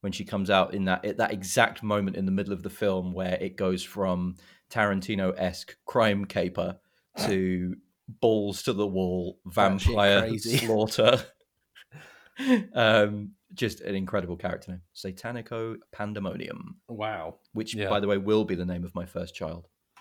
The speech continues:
Speaker 2: <laughs> Satanico. I like it. Um, okay, well, the next one I've got is much less, uh,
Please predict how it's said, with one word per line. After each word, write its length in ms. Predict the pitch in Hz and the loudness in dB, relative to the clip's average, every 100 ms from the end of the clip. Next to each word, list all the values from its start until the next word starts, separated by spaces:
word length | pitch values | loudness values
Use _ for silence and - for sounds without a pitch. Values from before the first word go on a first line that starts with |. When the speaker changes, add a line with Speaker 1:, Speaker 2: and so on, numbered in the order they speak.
| _ _ | _ _
Speaker 2:
<laughs> 440 | - - - - - _ _ _ _ _ _ _ - - - - - _ _ _ | -20 -20 -20 -20 -20 _ _ _ _ _ _ _ -16 -14 -14 -20 -20 _ _ _
Satanico. 880 | - - 101 - 113 113 92 85 85 - _ 110 | -16 -12 -12 -8 -8 -8 -10 -14 -14 -18 _ -10
I 60 | |
like 260 | 92 110 - | -4 -4 -6
it. 100 | - _ _ _ _ _ _ _ _ _ _ - _ _ - | -20 _ _ _ _ _ _ _ _ _ _ -20 _ _ -4
Um, 680 | 131 127 131 131 131 131 - _ _ _ _ _ _ _ - | 2 2 2 0 0 -4 -8 _ _ _ _ _ _ _ 0
okay, 360 | 180 113 113 | 2 2 0
well, 320 | 127 131 104 - - 113 - | 2 2 0 -4 -14 -14 -12
the 140 | 113 117 | -8 -6
next 180 | 113 - | -6 -6
one 80 | |
I've 120 | 87 87 | -8 -8
got 100 | 95 | -12
is 100 | - | -10
much 260 | 104 - | -12 -12
less, 320 | 92 90 - 87 | -12 -12 -12 -10
uh, 280 | 85 87 | -8 -10